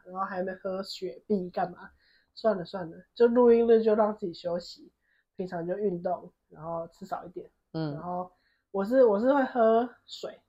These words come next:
Speaker 1: 每天都喝水，但是本来就在喝啦。
Speaker 2: 嗯。
Speaker 1: 然后跟不喝含糖的饮料。
Speaker 2: 嗯。
Speaker 1: 我，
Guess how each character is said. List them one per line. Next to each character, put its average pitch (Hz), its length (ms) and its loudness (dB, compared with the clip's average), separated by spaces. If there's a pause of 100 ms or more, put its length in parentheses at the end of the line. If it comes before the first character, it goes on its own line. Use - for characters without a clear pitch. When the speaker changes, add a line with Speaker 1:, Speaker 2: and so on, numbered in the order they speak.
Speaker 1:
每 170 160 -6
天 202 300 -2
都 202 100 -2
喝 196 180 -4
水， - 240 -14 (320)
但 233 120 4
是 226 40 2
本 180 80 -6
来 175 80 -10
就 180 120 -2
在 170 120 -4
喝 170 140 -8
啦。 - 160 -14 (200)
Speaker 2:
嗯。 165 140 -4
Speaker 1:
然 175 140 -4
后 202 100 0
跟 202 280 0
不 247 200 0
喝 214 220 4
含 170 280 -8
糖 160 260 -16
的 165 80 -6
饮 170 200 -10
料。 175 240 -10 (180)
Speaker 2:
嗯。 170 200 -6
Speaker 1:
我， 202 100 4